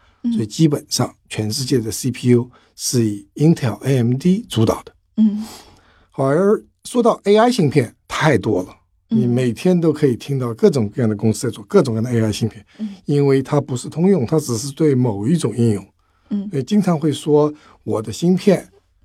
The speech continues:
Speaker 2: 比 Intel 芯片快一百倍、
Speaker 1: 嗯。
Speaker 2: 一千倍。
Speaker 1: 嗯。
Speaker 2: 那就是 Intel 那么容易就超越了吗？
Speaker 1: 嗯。
Speaker 2: 其实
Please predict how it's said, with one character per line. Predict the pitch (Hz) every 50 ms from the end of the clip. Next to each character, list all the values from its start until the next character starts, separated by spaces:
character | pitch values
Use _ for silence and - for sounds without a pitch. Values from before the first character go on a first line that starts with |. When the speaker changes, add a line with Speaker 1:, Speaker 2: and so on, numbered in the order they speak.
| _ _
Speaker 2:
比 | - 117 113 123 147
Intel | 175 185 175 175 143 123
芯 | - - 165
片 | 135 175 - -
快 | - - 190
一 | 202 202
百 | - - 117
倍、 | - 233 - - - - - - _ _ _ -
Speaker 1:
嗯。 | 220 214
Speaker 2:
一 | 196 202
千 | 175 - - 175 175
倍。 | 170 180 156 - - _ _
Speaker 1:
嗯。 | - 214 202 196 208 202 _ _ _ _ _ _ _ _ _ _ _ _ _ _
Speaker 2:
那 | - -
就 | - - 226
是 | 214 - -
Intel | 208 214 214 220 226 208 190
那 | 190 247
么 | 240 214
容 | 160 156 175 185
易 | 185
就 | 160 170 160
超 | - - 190 180
越 | 180 180 175
了 | 165 160
吗？ | 156 147 151 180 - _ _ _ -
Speaker 1:
嗯。 | 226 226 208 202 196 - - - _ _ _ _ _ _
Speaker 2:
其 | - - - 113 113
实 | - - - 107 110